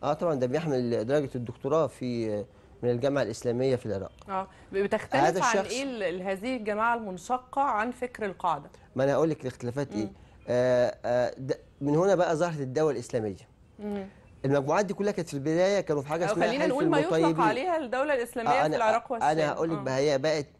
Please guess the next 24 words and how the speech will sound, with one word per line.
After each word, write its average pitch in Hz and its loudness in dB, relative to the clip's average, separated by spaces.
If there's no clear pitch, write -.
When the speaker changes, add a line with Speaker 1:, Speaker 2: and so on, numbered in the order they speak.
Speaker 2:
مم. 127 -6
Speaker 1:
دولة 151 2
إسلامية 127 0
في - -8
العراق 127 0
والشام 131 -4
إزاي. 104 -2
Speaker 2:
آه. 190 -6
Speaker 1:
آه، 127 4
المجموعات 143 0
دي 190 0
أصلًا 185 0
كانت 156 -2
كلها 156 2
أطلقوا 165 -2
نفسهم 156 -2
في 156 -2
عام 160 2
ألفين 139 -4
وستة 165 -8
حاجة 156 0
اسمها 151 -2
حلف 160 -6
المطيبين. 131 0